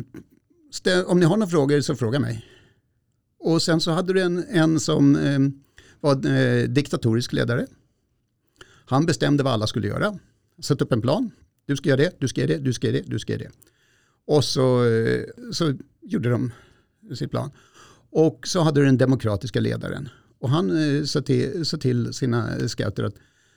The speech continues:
bestäm-, vad vill ni göra? Fundera på vad ni vill göra.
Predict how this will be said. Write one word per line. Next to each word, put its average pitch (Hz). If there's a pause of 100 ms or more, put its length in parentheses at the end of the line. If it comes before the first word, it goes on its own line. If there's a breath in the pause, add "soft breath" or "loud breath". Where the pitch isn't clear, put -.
(140)
bestäm-, 185
vad 185
vill 185
ni 247
göra? 131
Fundera 208
på 170
vad 185
ni 247
vill 226
göra. 139